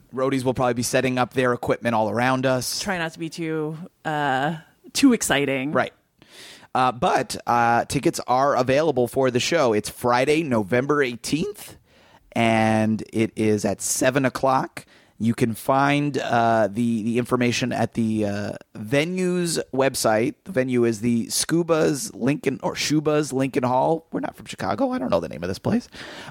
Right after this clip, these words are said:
Speaker 1: But the, uh, the website is L H dash S T dot com, and you can find, uh, information. You can find tickets there. It says it's, uh, general admission, so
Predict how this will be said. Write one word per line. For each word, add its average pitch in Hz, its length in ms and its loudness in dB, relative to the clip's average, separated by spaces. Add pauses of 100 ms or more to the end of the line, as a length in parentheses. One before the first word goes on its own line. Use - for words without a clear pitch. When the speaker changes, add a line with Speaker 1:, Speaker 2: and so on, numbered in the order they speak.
Speaker 1:
But 160 200 -2
the, 151 200 2
uh, 120 80 -2
the 139 100 2
website 170 600 0 (160)
is 117 440 2 (380)
L 175 320 2
H 147 540 -2 (200)
dash 123 460 2
S 131 260 0
T 127 400 2
dot 110 300 2
com, 160 560 0
and 107 80 -6
you - 80 -4
can 185 140 -6
find, 113 440 2
uh, 98 260 0 (200)
information. 123 580 -2
You - 60 -8
can - 120 -10
find 101 220 -2
tickets 123 360 -2
there. 143 400 2 (1120)
It - 100 -12
says 107 220 -2
it's, 107 240 -4
uh, 101 140 4
general 123 460 2
admission, 135 540 0
so 98 400 -6